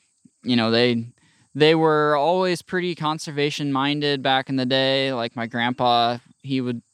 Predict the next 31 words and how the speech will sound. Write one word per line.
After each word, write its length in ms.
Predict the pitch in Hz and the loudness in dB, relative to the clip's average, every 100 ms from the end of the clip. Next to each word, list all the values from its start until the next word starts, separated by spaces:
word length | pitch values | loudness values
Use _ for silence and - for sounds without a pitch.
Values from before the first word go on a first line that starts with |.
| _ - | _ -8
would 220 | 135 131 | 0 0
have 100 | 120 | 2
been 220 | 131 131 | 2 2
one 140 | 131 131 | 2 0
of 60 | |
the 80 | 120 | -4
first 300 | - 127 - | -2 -2 0
guys 280 | 123 120 120 | 2 2 0
to 120 | - | -6
ditch 300 | 120 127 - | -4 -2 -2
the 60 | 113 | -4
moldboard 440 | 127 123 127 120 | -4 -2 -2 -2
plow 260 | 147 143 143 | 2 2 2
and 100 | 131 | 0
go 100 | 123 | -4
to 40 | 117 | -8
the 80 | |
chisel 300 | 117 165 160 | -6 -4 -4
plow, 440 | - 165 156 156 151 _ _ _ _ - | 0 2 2 0 -4 _ _ _ _ -6
which 260 | 131 - | -6 -4
it's 380 | 123 - - - 135 | -6 -6 -8 -10 -2
weird 300 | 143 147 127 | 2 2 0
to 60 | |
think 220 | - 139 127 | -2 -4 0
about 240 | 117 120 | 2 2
a 60 | 110 | 0
chisel 300 | 156 147 139 | -2 0 0
plow 460 | 151 139 139 127 - | 2 2 2 0 -2
as 640 | 123 123 120 117 - - _ _ _ _ _ _ - | -2 -2 -4 -8 -12 -14 _ _ _ _ _ _ -4
conservation 720 | 143 127 127 123 139 - 151 | 0 0 -2 0 0 0 -6
tool, 400 | 151 156 151 | -2 0 0